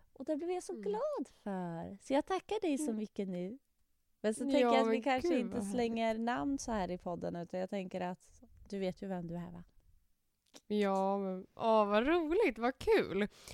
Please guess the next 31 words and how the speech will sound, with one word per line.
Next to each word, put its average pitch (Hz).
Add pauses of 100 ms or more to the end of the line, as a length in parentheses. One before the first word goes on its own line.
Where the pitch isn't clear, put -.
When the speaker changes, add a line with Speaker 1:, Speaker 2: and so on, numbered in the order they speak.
(120)
Speaker 2:
Jag 240
hörde 254
Speaker 1:
Ja. 196
Speaker 2:
också 214
det. 214
Jag 208
ringde 208
en, 196
eh, 196 (240)
en 214
av 220
mina 190
bästa 175 (300)
tjejkompisar. 226 (340)
Speaker 1:
Ja. 208
Speaker 2:
Så 233
hade 233
hon 220
pratat 202
med 185
sin 180
lillebror, 202
som 185
jag 180
också, -
jag 214
är 185
också 226
kompis 175
med 180
honom. -